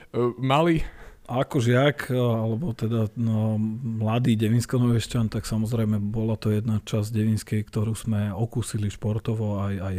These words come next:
Speaker 2: herne, a teda pamätám si tento priestor. A ja si ho pamätám ešte, keď tam nebolo, a, bejsbolové ihrisko veľké. A keď sme tam mali olympiády a, a rôzne takéto športové a voľnočasové aktivity, ale aj školské.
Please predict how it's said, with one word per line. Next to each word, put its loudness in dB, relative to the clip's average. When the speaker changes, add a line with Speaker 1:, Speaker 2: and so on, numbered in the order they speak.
Speaker 2:
herne, 4
a -4
teda -4
pamätám -2
si -6
tento -6
priestor. -4
A -2
ja 0
si 0
ho 2
pamätám 0
ešte, -6
keď -6
tam -2
nebolo, -2
a, -8
bejsbolové -2
ihrisko -2
veľké. -4
A 0
keď -4
sme -2
tam 0
mali 0
olympiády -2
a, -6
a -6
rôzne -4
takéto -8
športové -6
a -6
voľnočasové -4
aktivity, -4
ale -6
aj -10
školské. -6